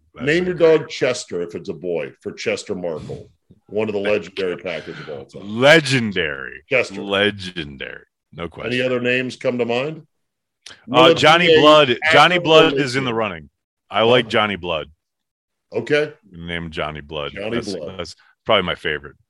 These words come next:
Speaker 1: but
Speaker 2: All
Speaker 1: we'll
Speaker 2: right,
Speaker 1: see.
Speaker 2: uh, Nags, for people that don't know, cheesehead T V dot com is your site. You and, uh, Corey Banky
Speaker 1: That's
Speaker 2: do
Speaker 1: the
Speaker 2: a
Speaker 1: one.
Speaker 2: phenomenal job, and it's exactly
Speaker 1: Thank
Speaker 2: what
Speaker 1: you,
Speaker 2: you would
Speaker 1: sir.
Speaker 2: think. It's all Packer stuff, twenty-four seven, three sixty-five.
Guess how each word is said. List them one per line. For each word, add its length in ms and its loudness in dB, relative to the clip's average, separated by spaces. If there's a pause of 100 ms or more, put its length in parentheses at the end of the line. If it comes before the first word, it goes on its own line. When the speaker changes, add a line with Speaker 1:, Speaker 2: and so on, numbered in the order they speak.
(160)
Speaker 1:
but 220 -6
Speaker 2:
All 60 -12
Speaker 1:
we'll 100 0
Speaker 2:
right, 140 2
Speaker 1:
see. 180 -10
Speaker 2:
uh, 200 -4 (340)
Nags, 440 0
for 240 -6
people 260 0
that 180 2
don't 260 -2
know, 240 0
cheesehead 720 -4 (160)
T 200 -4
V 260 -6
dot 300 -4
com 400 -4 (420)
is 320 -4
your 100 -4
site. 520 -2
You 220 -2
and, 300 -4
uh, 280 -4
Corey 280 0
Banky 200 -2 (100)
Speaker 1:
That's 100 -10
Speaker 2:
do 60 -6
Speaker 1:
the 60 -2
Speaker 2:
a 20 -2
Speaker 1:
one. 180 -2
Speaker 2:
phenomenal 380 -4
job, 420 -2 (120)
and 140 -8
it's 180 -12
exactly 500 -6
Speaker 1:
Thank 80 -2
Speaker 2:
what 120 -4
Speaker 1:
you, 60 -12
Speaker 2:
you 80 -8
would 140 -12
Speaker 1:
sir. 80 -6
Speaker 2:
think. 180 -12
It's 180 -14
all 220 -2
Packer 340 -8
stuff, 380 -6 (380)
twenty-four 500 -2
seven, 380 -4
three 180 -8
sixty-five. 800 -6